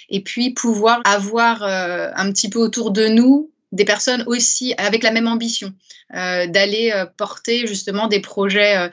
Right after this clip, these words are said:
à destination des aidants parce que, bah,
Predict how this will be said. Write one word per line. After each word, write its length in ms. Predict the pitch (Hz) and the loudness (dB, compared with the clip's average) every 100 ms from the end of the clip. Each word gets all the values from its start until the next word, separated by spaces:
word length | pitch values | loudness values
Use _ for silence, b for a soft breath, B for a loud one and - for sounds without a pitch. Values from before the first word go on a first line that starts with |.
| B B B - | B B B -6
à 760 | 175 175 165 165 170 - - | -2 2 2 2 0 -2 -2
destination 540 | 170 180 - 185 - 196 | 0 0 2 0 0 0
des 260 | 185 180 | 2 2
aidants 340 | 190 208 247 262 226 | 0 2 2 0 -2
parce 200 | 185 180 | -2 -2
que, 200 | - 208 | -2 -2
bah, 460 | 190 175 170 165 | 0 0 0 -2